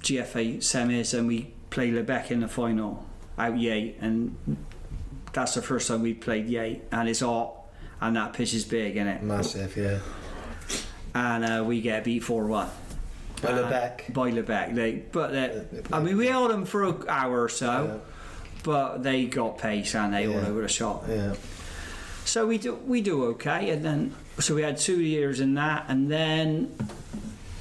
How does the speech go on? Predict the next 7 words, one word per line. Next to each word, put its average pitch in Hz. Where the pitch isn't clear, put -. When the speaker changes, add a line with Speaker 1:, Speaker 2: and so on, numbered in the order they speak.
Speaker 1:
Badger 135
turns 113
up 131
now -
<laughs> -
as 151
well. -